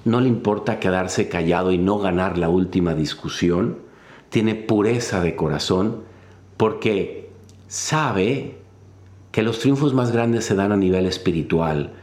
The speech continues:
que más vale la nobleza del que calla que la cobardía y la hipocresía del que suelta la última palabra y tiene el último comentario en la discusión,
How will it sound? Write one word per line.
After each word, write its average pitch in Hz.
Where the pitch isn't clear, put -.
que 107
más 113
vale 127
la 113
nobleza 101
del 98
que 90
calla 107
que 98
la 87
cobardía 98
y 95
la 90
hipocresía 85
del 92
que -
suelta 123
la 101
última 98
palabra 90
y 87
tiene 120
el 95
último 98
comentario 107
en 95
la 92
discusión, 113